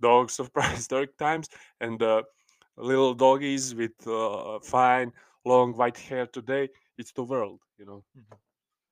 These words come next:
Speaker 2: Yeah, and, uh, w-, think about it. We, a-, as a species, we are pretty vulner-, vulnerable. Uh, in, uh, like, humans are easily fucked, you know, i-, i-, in that sentence. But you know what we have to compensate for that?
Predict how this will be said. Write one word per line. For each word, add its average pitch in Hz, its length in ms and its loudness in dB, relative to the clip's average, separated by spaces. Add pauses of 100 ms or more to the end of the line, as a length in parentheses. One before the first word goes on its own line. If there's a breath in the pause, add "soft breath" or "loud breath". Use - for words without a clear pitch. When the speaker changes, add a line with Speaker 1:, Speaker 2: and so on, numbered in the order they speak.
(420)
Speaker 2:
Yeah, 165 300 6
and, 120 240 4
uh, 120 100 8 (300 loud breath)
w-, - 300 -4
think 226 260 -4
about 147 200 2
it. 120 140 -4
We, 196 220 -2 (320 soft breath)
a-, - 60 0 (180)
as 262 120 4
a 311 80 -4
species, - 600 -6 (360)
we 123 240 2
are 339 200 0
pretty 196 720 -4
vulner-, 190 500 4
vulnerable. 131 720 2 (300)
Uh, 107 360 2
in, 117 200 -12 (140)
uh, 139 80 -8 (120)
like, 156 220 0
humans 370 480 2
are 165 240 4 (420 soft breath)
easily 190 360 -4
fucked, - 440 -4
you 113 100 -6
know, 117 360 2
i-, 127 40 -2
i-, 135 560 -4
in 139 60 -10
that 131 160 0
sentence. 98 420 -10 (280 loud breath)
But - 180 0
you 175 60 -2
know 233 120 4
what 247 200 2
we 208 100 -2
have 180 260 0
to 160 80 -4
compensate 165 640 -2
for 160 120 -6
that? 156 180 -2